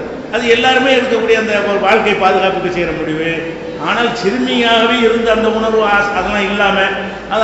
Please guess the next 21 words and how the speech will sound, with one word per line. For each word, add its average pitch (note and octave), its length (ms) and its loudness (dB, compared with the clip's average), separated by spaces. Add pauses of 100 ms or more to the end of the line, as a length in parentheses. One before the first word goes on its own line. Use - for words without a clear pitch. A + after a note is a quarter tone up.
ஆட்டம் A#3+ 260 2
பாட்டத்துல G3 360 4
இருக்கும்போது G3+ 380 2
கல்யாணம் F#3 280 2
பண்ணி F3 200 -2
வச்சால் A3 280 2
அது B3 180 4
தவறு F#3 260 4
தான். - 120 -2 (840)
ஆனால் C4 280 4
அப்படி A3 180 4 (100)
எல்லாரையும் C#4 500 4
எடுத்துறாதீங்க. G3 540 2 (640)
எல்லாரும் B3 400 4
பதிமூணு A3+ 360 0
வயசுக்காரங்கன்னு G#3 580 0
என்ன G3 120 -4
செய்யறாதீங்க, F#3+ 400 0 (500)
அப்படி F#3+ 240 0
முடிவு A3 220 4
எடுத்துறாம F3+ 420 2